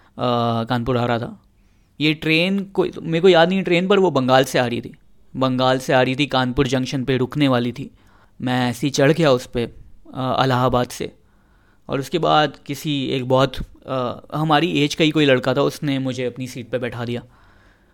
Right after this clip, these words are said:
और ऐसे ही मेरे और भी दोस्त थे, तो वो भी अलग-अलग बैठे हुए थे। <laughs> कहीं-कहीं जगह बना के बैठ गए थे, किसी ना किसी ने उनको हेल्प कर दिया था कि आ जाओ भाई, कोई दिक्कत नहीं है, क्योंकि छोटी जर्नी थी, इतनी थी नहीं लंबी। और फिर हम लोग कोट पहने हुए थे, <laughs> you know,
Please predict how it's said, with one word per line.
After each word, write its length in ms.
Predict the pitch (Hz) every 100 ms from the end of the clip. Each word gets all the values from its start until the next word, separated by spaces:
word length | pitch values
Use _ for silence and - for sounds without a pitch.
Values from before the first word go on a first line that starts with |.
| _
और 320 | 113 117 117 -
ऐसे 260 | 123 127
ही 40 | 135
मेरे 140 | 123
और 160 | 120 139
भी 100 | 147
दोस्त 300 | 143 139 -
थे, 120 | 117
तो 120 | 127
वो 100 | 123
भी 140 | 139
अलग-अलग 340 | 135 131 131 127
बैठे 220 | 123 143
हुए 160 | 143 123
थे। 100 | 120
<laughs> 420 | - - - 202
कहीं-कहीं 560 | - 165 165 156 147 - - - - -
जगह 240 | 135 131
बना 280 | 127 127 127
के 140 | 131 127
बैठ 220 | 117 131
गए 140 | 160
थे, 100 | 156 - - - -
किसी 180 | -
ना 120 | 143 131
किसी 180 | 120
ने 80 | 139
उनको 200 | 127 127
हेल्प 220 | 123 123
कर 140 | 127 127
दिया 220 | 127 117
था 60 | 117
कि 100 | 123
आ 120 | 117
जाओ 140 | 117
भाई, 120 | 117
कोई 140 | 117 120
दिक्कत 300 | 117 127 131
नहीं 120 | 127
है, 80 | 147 - - -
क्योंकि 180 | 156 151
छोटी 340 | 156 147 175
जर्नी 260 | 147 131 131
थी, 120 | 139
इतनी 180 | 127 131
थी 160 | -
नहीं 120 | 139 135
लंबी। 280 | 120 117 - _ _ _ _ _ - _
और 220 | - 127 123
फिर 440 | - 143 135 127
हम 180 | 131 156
लोग 140 | 202
कोट 260 | - 180 175
पहने 220 | 165 147
हुए 200 | 147 139
थे, 180 | 135 131
<laughs> 880 | - _ _ _ _ - - - 233
you 120 | 190
know, 200 | 220 202